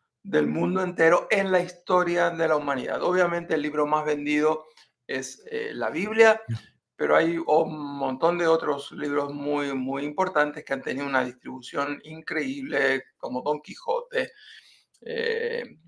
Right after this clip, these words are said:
El Señor de los Anillos, eh, y otros. El, el Corán, obviamente, es un libro también muy, muy vendido, muy traducido.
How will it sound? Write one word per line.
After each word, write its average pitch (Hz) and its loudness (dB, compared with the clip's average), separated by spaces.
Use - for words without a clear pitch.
El 127 -8
Señor 135 -4
de 123 -4
los 135 -4
Anillos, 135 0
eh, - -6
y 160 -8
otros. 147 -4
El, - -8
el 143 6
Corán, 131 10
obviamente, 127 -2
es - -12
un 120 -6
libro 123 -2
también 123 -2
muy, 139 -2
muy 127 -8
vendido, 147 2
muy 143 -2
traducido. 151 0